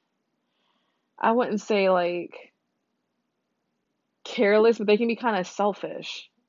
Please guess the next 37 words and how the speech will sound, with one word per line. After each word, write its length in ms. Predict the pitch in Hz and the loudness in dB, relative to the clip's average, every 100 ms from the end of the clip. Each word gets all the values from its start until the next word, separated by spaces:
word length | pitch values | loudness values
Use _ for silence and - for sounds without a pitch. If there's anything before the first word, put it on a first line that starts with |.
| _ | _
in 120 | 185 | -8
my 160 | 170 160 | -6 -8
opinion. 600 | 160 170 104 143 175 185 _ _ _ _ _ _ _ _ _ _ - | -8 -12 -12 -16 -18 -20 _ _ _ _ _ _ _ _ _ _ -2
Uh, 380 | 190 175 160 151 | 2 4 2 0
it 120 | 180 | -2
can 100 | 202 | 0
just 160 | 190 185 | -2 0
be 80 | 185 | 2
like, 180 | 175 170 | 2 2
"Well, 240 | 175 160 | 2 2
I 180 | 151 170 | 2 2
don't 160 | 208 | 0
know, 240 | 214 190 180 | 0 -2 0
like, 300 | 175 165 175 | 0 0 0
that's 240 | 180 - | -2 -2
your 240 | 165 185 190 | 2 2 2
fault, 440 | - 180 175 165 | 0 2 2 0
you 100 | 175 | -4
know, 520 | 175 165 160 165 165 - - | -4 -4 -4 -6 -6 -8 -2
I 100 | 165 | 2
was 180 | 180 185 | 4 2
doing 240 | 185 185 175 | 0 -2 0
what 100 | 170 | 2
I 100 | 170 | 4
had 100 | 170 | 2
to 100 | 175 | 2
do." 340 | 175 170 170 | 0 -2 -2
It 80 | 156 | -2
was, 200 | 180 - - 180 | -4 -8 -8 -4
it 120 | 190 | -4
was 120 | 180 - | -6 0
so 140 | 196 | 0
focused 400 | 202 190 185 - | 2 0 0 0
on 280 | 170 165 170 | 0 0 0
what 160 | 170 - | -2 0
they 180 | 170 165 | 0 0
want 440 | 170 160 160 151 | 0 0 -2 -6